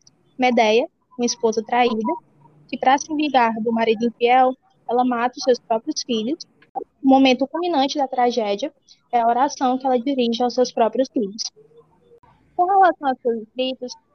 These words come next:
vale ressaltar que Eurípides tinha forte espírito crítico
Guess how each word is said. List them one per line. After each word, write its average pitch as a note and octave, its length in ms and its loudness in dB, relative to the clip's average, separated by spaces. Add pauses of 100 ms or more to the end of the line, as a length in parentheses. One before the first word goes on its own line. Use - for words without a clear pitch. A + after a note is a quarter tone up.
(200)
vale C4 260 2
ressaltar C#4 640 -4
que - 80 -6
Eurípides A#3 460 -2 (300)
tinha C4+ 160 -2
forte C4 340 0 (140)
espírito A#3+ 500 -2
crítico G#3+ 560 -6